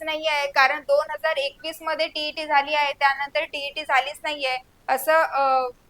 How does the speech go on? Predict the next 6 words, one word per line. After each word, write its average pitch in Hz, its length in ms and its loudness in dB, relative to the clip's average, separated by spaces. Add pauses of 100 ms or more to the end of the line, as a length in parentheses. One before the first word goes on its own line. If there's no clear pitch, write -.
(400)
टीईटी 311 300 -6
धारकांचं 285 800 -2
म्हणणं 277 320 -6
आहे, 302 380 0 (320)
किंवा 277 200 0
त्यांना, 302 440 2